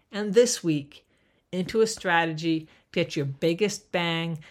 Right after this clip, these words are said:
for your combat pay contributions. First, before you pack your bag and head out on deployment, make sure you have enough cash stashed away for an emergency fund,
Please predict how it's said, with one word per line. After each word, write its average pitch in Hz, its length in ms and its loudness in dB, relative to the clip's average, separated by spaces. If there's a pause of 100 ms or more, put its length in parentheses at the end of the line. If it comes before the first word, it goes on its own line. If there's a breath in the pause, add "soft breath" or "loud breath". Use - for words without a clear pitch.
(220 loud breath)
for - 120 -6
your 139 140 -2
combat 165 680 -6
pay 151 180 -6
contributions. 139 1040 -8 (1500)
First, - 580 -2 (280 soft breath)
before 202 360 2
you 262 140 0
pack 233 380 -4
your 233 80 -2
bag 175 400 0
and 151 160 -6
head 185 260 -2
out 147 380 -4
on 165 180 -2
deployment, 160 680 -4 (560 soft breath)
make 247 260 0
sure - 260 -4
you 247 200 -4
have 190 220 -2
enough 175 340 -4
cash 196 480 -4
stashed 165 600 -4
away 185 260 -2
for 180 180 -6
an 175 100 -2
emergency 170 600 -4
fund, - 460 -12